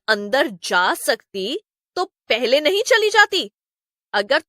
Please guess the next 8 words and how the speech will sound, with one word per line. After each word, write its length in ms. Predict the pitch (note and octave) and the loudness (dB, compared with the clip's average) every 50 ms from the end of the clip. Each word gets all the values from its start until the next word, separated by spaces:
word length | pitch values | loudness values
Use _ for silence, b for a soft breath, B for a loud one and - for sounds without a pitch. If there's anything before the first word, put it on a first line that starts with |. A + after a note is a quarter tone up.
| _ _ - | _ _ -4
तुम्हें 360 | B3+ G#3+ G3 A#3 A#3 C#4+ D#4+ | -4 -4 -4 -2 -4 -4 -2
मकान 460 | D#4 C4+ A3+ - A3+ G3+ G#3 A3 A3+ | -2 -4 -6 -4 -4 -4 -4 -4 -6
चाहिए 440 | - - G#3+ F#3+ F#3+ F#3 F#3+ G3+ A#3 | -6 -4 -4 -4 -4 -2 0 -2 0
तो 140 | - - - - _ - | 0 -2 -6 -6 _ -4
अंदर 420 | A3 A3+ G#3+ G#3+ G#3+ B3 B3+ B3+ | -4 -4 -4 0 2 4 4 4
जाओ, 300 | - A#3+ A3 G3+ F3+ - _ _ _ _ _ _ _ _ _ - | 4 2 2 2 2 0 _ _ _ _ _ _ _ _ _ -6
नहीं 220 | G#3 G#3+ B3+ B3 C4+ | -2 0 0 0 2
तो 240 | - E4+ F4+ A4 | 4 4 4 4